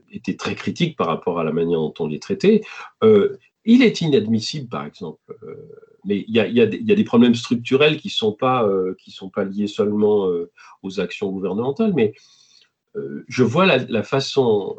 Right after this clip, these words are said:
euh, dont on traite, euh, les, les, ce qu'on appelle les paramédicaux, c'est-à-dire les autres professionnels de santé que les médecins, au Québec ou au Canada et en France. Il y a un respect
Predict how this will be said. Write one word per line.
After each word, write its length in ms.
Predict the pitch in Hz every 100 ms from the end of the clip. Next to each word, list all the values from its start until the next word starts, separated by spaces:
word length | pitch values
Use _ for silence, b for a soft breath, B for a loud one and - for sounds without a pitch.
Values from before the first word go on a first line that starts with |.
| 92
euh, 200 | 87 82
dont 160 | 104 104
on 100 | 110
traite, 500 | 107 - 180 - - - _
euh, 220 | 90 92 92
les, 520 | 98 110 107 98 90 82 - _ _
les, 180 | 95 95 -
ce 120 | - -
qu'on 120 | 98
appelle 240 | 95 110
les 100 | 98
paramédicaux, 680 | - 92 92 95 90 - 92
c'est-à-dire 300 | - 80 80
les 160 | 107
autres 140 | 151 156
professionnels 500 | 107 113 110 107 98
de 40 |
santé 320 | 92 101 107
que 80 | 101
les 100 | 82
médecins, 420 | 87 90 165 175 b b b b -
au 80 | 95
Québec 440 | 98 87 104 -
ou 60 | 82
au 40 |
Canada 640 | - 82 85 147 190 - -
et 140 | 123 117
en 100 | 92
France. 440 | - - - - _ B B B -
Il 120 | 107
y 60 |
a 180 | 127 123
un 100 | 120
respect 720 | 113 151 151 - 135 113 -